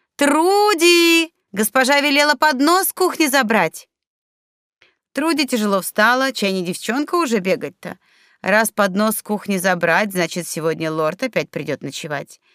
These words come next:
Мудрено все это у господ, хотя, если посмотреть, везде одно и то же. По пути на кухню навстречу Труди попалась Лута.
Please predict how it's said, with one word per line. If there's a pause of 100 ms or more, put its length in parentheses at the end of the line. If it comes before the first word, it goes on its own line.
(440)
Мудрено
все
это
у
господ,
хотя,
если
посмотреть, (320)
везде
одно
и
то
же. (1700)
По
пути
на
кухню
навстречу
Труди
попалась
Лута.